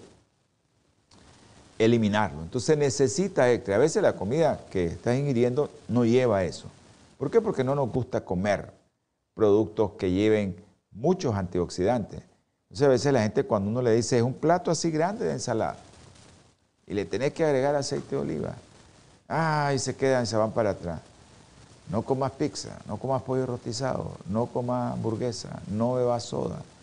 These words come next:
no bebas fresco con azúcar. Ah, se van más para atrás. No bebas leche.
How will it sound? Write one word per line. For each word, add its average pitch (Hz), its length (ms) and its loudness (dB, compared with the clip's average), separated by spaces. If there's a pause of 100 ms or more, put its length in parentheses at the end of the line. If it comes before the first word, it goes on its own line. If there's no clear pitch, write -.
(260)
no 107 160 2
bebas 127 320 2
fresco 127 320 -2
con 123 200 -6
azúcar. 113 480 -4 (440)
Ah, 135 260 2
se 123 140 0
van 123 180 4
más 147 140 0
para 135 200 2
atrás. 85 260 -4 (100)
No - 100 -8
bebas 151 280 -4
leche. 151 500 0